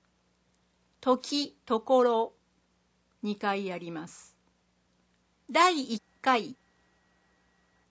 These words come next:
七月八日土曜、二十二日土曜、午前九時三十分から十一時三十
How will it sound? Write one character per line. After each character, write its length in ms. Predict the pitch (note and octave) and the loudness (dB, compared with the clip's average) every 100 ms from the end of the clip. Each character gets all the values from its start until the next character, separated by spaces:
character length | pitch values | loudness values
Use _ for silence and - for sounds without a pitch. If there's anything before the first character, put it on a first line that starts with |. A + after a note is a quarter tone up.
| - | 2
七 340 | B3 D4+ F4 | 4 6 4
月 600 | E4+ E4+ - D4 D4 - _ _ _ _ | 2 0 -2 -8 -8 -10 _ _ _ _
八 320 | A#3 D4+ F4 E4+ | 0 2 2 0
日 360 | D4+ D4+ - - | 2 2 2 -4
土 200 | G#3 G#3+ | 0 2
曜、 500 | B3+ B3 G3+ D#3+ - _ _ _ _ - | 4 4 4 -2 -6 _ _ _ _ -2
二 180 | D4 F4 | 0 0
十 300 | E4+ D#4 C4 | 0 0 2
二 180 | A3+ A#3 | 2 4
日 560 | C4 C4 - C4 B3+ G#3+ | 4 2 -2 -4 -6 -8
土 240 | F#3 G#3 | -4 0
曜、 420 | A#3+ A#3 F#3 D#3 - _ _ _ _ _ _ _ - | 2 2 0 -4 -10 _ _ _ _ _ _ _ 2
午 180 | F4 G4 | 4 6
前 260 | G4 E4+ | 4 2
九 160 | D4+ D4+ | 0 -4
時 180 | C4 C4 | -4 -2
三 340 | C#4+ C#4+ C#4+ | 0 2 2
十 160 | C4+ C#4+ - - | 0 -6 -12 -14
分 360 | G3 E3 E3 - _ _ _ _ | -12 -10 -12 -14 _ _ _ _
か 160 | - F3 | -8 -4
ら 240 | D#3+ - _ _ _ _ _ | -4 -8 _ _ _ _ _
十 320 | - D#4+ F#4+ | -4 0 2
一 360 | F#4 F4 - E4 | 0 -2 -4 -6
時 240 | B3+ A3 - | -4 -6 -6
三 380 | - C4 C4+ | -2 2 4
十 160 | B3+ C4 | 2 -2